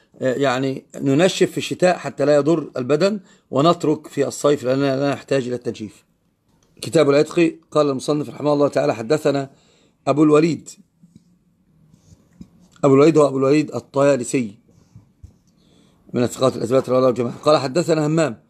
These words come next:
همام بن منبه، وهو من الثقات الأثبات رواه له الجماعة. حاء، حول الإسناد، حدثنا محمد بن كثير، محمد بن كثير العبدي، وهو من الثقات الأثبات.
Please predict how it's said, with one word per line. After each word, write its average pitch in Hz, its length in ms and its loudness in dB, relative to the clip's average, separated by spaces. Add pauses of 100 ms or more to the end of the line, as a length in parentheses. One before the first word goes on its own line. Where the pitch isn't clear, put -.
(1200)
همام 151 260 4
بن 139 60 0
منبه، 135 460 0 (100)
وهو 123 100 -4
من 131 80 -4
الثقات 147 340 -4
الأثبات 147 400 -2
رواه 131 120 -2
له 131 120 -2
الجماعة. 117 360 -6 (680)
حاء، - 300 0
حول 147 240 -4
الإسناد، 160 420 -6
حدثنا 143 520 -4
محمد 143 280 -4
بن 147 100 -2
كثير، 139 500 -4
محمد 135 140 -4
بن 127 60 -6
كثير 147 240 -2
العبدي، 131 480 -2 (1000)
وهو 131 100 2
من 143 80 4
الثقات 156 360 0
الأثبات. 127 400 -4